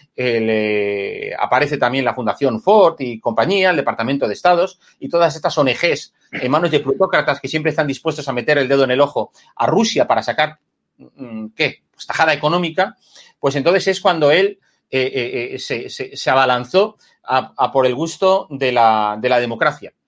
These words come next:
Y esta resolución que hoy se ha votado, hay que recordar que fue promovida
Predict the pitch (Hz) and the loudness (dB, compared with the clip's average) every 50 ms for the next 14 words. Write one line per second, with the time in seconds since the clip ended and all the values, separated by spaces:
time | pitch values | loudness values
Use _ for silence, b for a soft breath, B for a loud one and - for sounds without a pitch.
0 | b b b b b b b - 151 180 180 - 285 262 208 175 - 165 139 127 | b b b b b b b -4 -4 -2 0 0 0 2 0 -2 -2 -2 -4 -2
1 | 120 156 196 208 185 - - 151 160 - 208 202 160 127 113 - 160 151 135 135 | -2 -4 -4 -4 -2 -2 -2 -2 -2 0 0 0 0 0 0 2 2 2 2 0
2 | 143 - _ _ - 139 156 151 156 165 202 202 196 - 143 139 139 151 165 - | -4 -8 _ _ -4 -4 -4 0 0 0 0 0 0 0 0 2 2 2 2 0
3 | - _ _ _ _ _ _ _ _ - 135 135 - 202 233 233 233 214 175 170 | -4 _ _ _ _ _ _ _ _ -4 -4 0 2 0 0 2 2 2 2 2
4 | 160 147 131 127 185 214 190 139 110 95 - | 2 0 -2 -2 -2 -2 -2 -2 -4 -6 -6